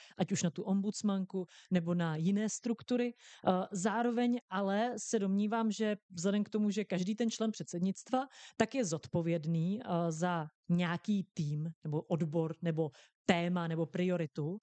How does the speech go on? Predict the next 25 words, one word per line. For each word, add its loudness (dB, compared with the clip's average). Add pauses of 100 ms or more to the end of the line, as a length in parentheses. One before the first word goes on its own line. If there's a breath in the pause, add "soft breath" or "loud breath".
(260 loud breath)
eh, 2
někdo 0
třeba -4
bude 0
zodpovědný -2
za -2
nějakou -4
kombinaci, -2
nevím, -4
třeba -12
institut, 0
technický -4
odbor 0 (300 loud breath)
a, 2
mm, -2
pyroplácení, -2
jo, -2
nebo 0
něco -2
takového, 0
eh, 0
tak 0
samozřejmě 2
s -6
nimi 0